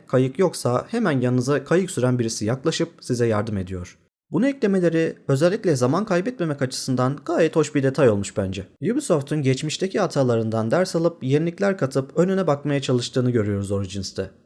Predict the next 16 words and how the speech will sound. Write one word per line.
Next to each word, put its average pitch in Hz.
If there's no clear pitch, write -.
Bu 370
açıdan 143
sevindim, 120
takdir 135
ettim 98
Ubisoft'çuyum. 92
Görsellik, 170
atmosfer. -
Ubisoft'a 175
her 170
ne 196
kadar 127
zaman 151
zaman 160
kızsak 165
da 113